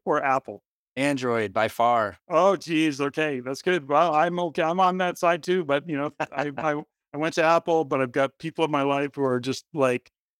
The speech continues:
Speaker 1: they're fanatic Apples. Like, they're
Speaker 2: Oh, yeah. No, my business partner, Joe, he's fanatical
Speaker 1: Oh my
Speaker 2: about,
Speaker 1: gosh,
Speaker 2: about
Speaker 1: great
Speaker 2: his app.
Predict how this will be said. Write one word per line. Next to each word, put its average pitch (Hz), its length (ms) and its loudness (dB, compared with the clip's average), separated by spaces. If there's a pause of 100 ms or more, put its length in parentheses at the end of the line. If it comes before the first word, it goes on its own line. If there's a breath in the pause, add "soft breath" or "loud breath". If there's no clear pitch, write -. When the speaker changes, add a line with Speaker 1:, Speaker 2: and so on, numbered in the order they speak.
(100)
Speaker 1:
they're 131 220 0
fanatic 139 640 0
Apples. 127 400 -4
Like, 120 200 -10
they're 131 140 -6
Speaker 2:
Oh, 143 160 2
yeah. 147 300 2
No, 160 260 4
my 147 160 2
business 156 320 -4
partner, 156 320 2
Joe, 139 280 2
he's 123 200 -6
fanatical 120 920 -2
Speaker 1:
Oh 127 240 -2
my 127 100 -4
Speaker 2:
about, 107 280 2
Speaker 1:
gosh, 135 280 -2
Speaker 2:
about 110 320 2
Speaker 1:
great 143 100 -2
Speaker 2:
his - 200 -10
app. 127 220 2